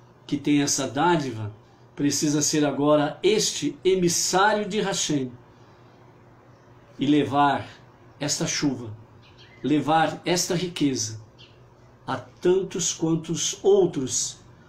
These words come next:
que estão precisando dela. E você é essa mensagem viva de Deus para os dias atuais, enquanto muitos estão morrendo de medo por aí.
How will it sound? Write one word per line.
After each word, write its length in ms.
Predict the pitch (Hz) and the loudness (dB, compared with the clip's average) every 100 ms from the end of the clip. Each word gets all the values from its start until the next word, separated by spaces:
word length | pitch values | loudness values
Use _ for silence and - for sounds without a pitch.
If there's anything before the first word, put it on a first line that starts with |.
| - | -6
que 120 | - | -2
estão 320 | 151 - 151 | 0 2 0
precisando 680 | 143 143 - 139 143 139 151 | 2 0 0 0 0 0 -2
dela. 420 | 135 120 107 107 - - - - - - - - - | -4 -6 -8 -12 -16 -20 -20 -20 -20 -20 -20 -20 -14
E 60 | 123 | -10
você 480 | 120 131 - 170 175 | -6 -2 0 2 2
é 280 | 131 117 - - - - - - | 2 -4 -10 -20 -20 -20 -20 -14
essa 320 | 127 127 - 131 | -8 -4 -2 0
mensagem 760 | 135 139 - - 170 165 165 | 0 0 0 2 2 2 2
viva 500 | 120 107 165 196 175 | 0 -2 -2 0 0
de 200 | 175 151 | 0 0
Deus 640 | 165 127 139 123 - - - - - - | -4 -2 -2 -2 -4 -6 -10 -20 -20 -14
para 240 | - 135 139 | -4 -2 -2
os 140 | 123 | -4
dias 380 | 107 135 131 120 | -4 -2 -2 -4
atuais, 720 | 127 - 131 123 113 - - - - - | -6 -6 -6 -6 -4 -6 -6 -14 -14 -6
enquanto 460 | 135 147 156 151 | -4 0 0 2
muitos 480 | 143 147 185 170 147 | 4 4 4 2 0
estão 280 | 165 - 170 | -2 0 2
morrendo 460 | 170 151 151 160 160 | 4 4 2 2 0
de 180 | 147 | 0
medo 380 | 165 147 143 139 | 2 4 4 2
por 220 | 139 139 | -2 -4
aí. 260 | 139 117 | -4 -6